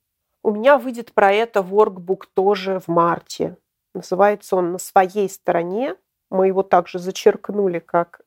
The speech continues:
в книжке «На твоей стороне» там изначально было написано. Он о том, как вернуться к себе. Я такие рабочие тетради очень люблю. Книжки Оли Примаченко, мной горячо любимой,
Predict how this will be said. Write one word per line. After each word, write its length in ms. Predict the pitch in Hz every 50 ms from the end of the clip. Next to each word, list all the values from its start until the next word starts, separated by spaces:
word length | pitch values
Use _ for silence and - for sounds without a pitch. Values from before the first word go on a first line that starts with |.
| _ _
в 120 | - -
книжке 560 | - - 214 220 254 269 - - _ - 180
«На 180 | 175 180 185 180
твоей 480 | 185 196 190 185 180 175 180 175 165
стороне» 500 | - - _ - 175 170 165 170 165 165
там 220 | 160 - 160 160 165
изначально 520 | 170 - 170 170 - - - 175 165 170 175
было 200 | 175 180 180 180
написано. 560 | 185 180 185 - - - - - 214 202 180
Он 140 | 180 190 180
о 80 | 170
том, 240 | - - 240 285 285
как 300 | - - 190 190 196 -
вернуться 480 | 190 190 180 185 190 214 220 - - -
к 80 | -
себе. 440 | - - - 175 175 165 156 156 180 _ _ _ _ _ _
Я 140 | - 202 233
такие 300 | 233 226 214 - - 226 220
рабочие 400 | 208 196 214 214 - - - _
тетради 400 | - - - 233 254 262 208 190
очень 300 | 196 196 - - - 196
люблю. 440 | 190 185 175 180 175 170 165 185 - _ _ _ _ _ _ _ _ - _ _ _ _ _ _ _
Книжки 460 | - - 226 247 277 269 - - - -
Оли 260 | - 214 214 208 202
Примаченко, 1000 | 196 - - 185 180 180 175 175 - - - 180 180 170 170 - - - - - 220 233 _ -
мной 340 | 180 175 180 180 175 175
горячо 460 | 170 170 180 175 175 - - - 190 180
любимой, 580 | 180 175 165 175 170 165 160 160 160 165 _